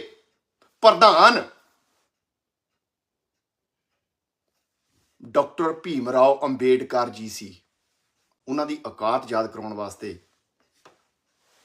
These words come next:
ਉਹਨਾਂ ਦੇ ਖਿਲਾਫ ਬੋਲੇ। ਤੇ ਹੁਣ ਸੁਣੀ ਜਾਈ, ਤੁਸੀਂ ਕਿਹਾ ਕਿ ਉਹਨਾਂ ਦੀ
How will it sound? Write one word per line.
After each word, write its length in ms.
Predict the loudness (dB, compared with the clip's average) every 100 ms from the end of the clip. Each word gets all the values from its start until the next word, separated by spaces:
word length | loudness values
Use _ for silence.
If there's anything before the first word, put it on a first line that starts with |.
| _ _ -12
ਉਹਨਾਂ 160 | -10
ਦੇ 80 | -10
ਖਿਲਾਫ 340 | -10 -6 -6
ਬੋਲੇ। 420 | -6 -14 -14 -16 -20 _ _ _ _ _
ਤੇ 80 | -16
ਹੁਣ 280 | -12 -14 -14
ਸੁਣੀ 500 | -20 -20 -14 -10 -10
ਜਾਈ, 260 | -10 -14 -18 _ _ _ _ _ _ _ _ _ _ _ _
ਤੁਸੀਂ 240 | -10 -6 -2
ਕਿਹਾ 500 | 4 6 6 0 -14 _ _ _ _ _ _ _ _
ਕਿ 140 | -8 -4
ਉਹਨਾਂ 180 | 0 0
ਦੀ 120 | -2